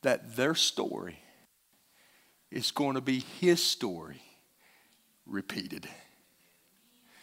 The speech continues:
Dead? Yes. Buried?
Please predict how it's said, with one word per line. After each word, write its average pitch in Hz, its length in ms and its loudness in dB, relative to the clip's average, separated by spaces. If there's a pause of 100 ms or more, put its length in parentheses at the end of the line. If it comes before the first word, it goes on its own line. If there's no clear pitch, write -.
(560)
Dead? 277 540 12 (880)
Yes. 104 540 0 (1160)
Buried? 359 540 12